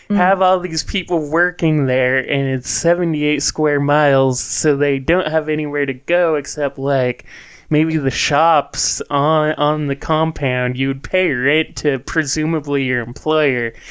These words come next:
Speaker 2: Um, I feel
Speaker 1: Yeah.
Speaker 2: like that, that's w-, what would be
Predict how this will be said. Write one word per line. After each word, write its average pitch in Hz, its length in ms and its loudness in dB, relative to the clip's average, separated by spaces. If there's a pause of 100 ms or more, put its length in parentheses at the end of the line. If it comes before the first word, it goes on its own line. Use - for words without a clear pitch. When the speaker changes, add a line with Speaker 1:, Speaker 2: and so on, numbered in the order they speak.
(260)
Speaker 2:
Um, 131 380 0
I - 100 2
feel 214 160 4
Speaker 1:
Yeah. 190 100 2
Speaker 2:
like 143 300 0
that, 143 380 2 (520)
that's 156 680 0
w-, 143 300 -6
what 156 360 0
would 156 140 -6
be 143 140 -12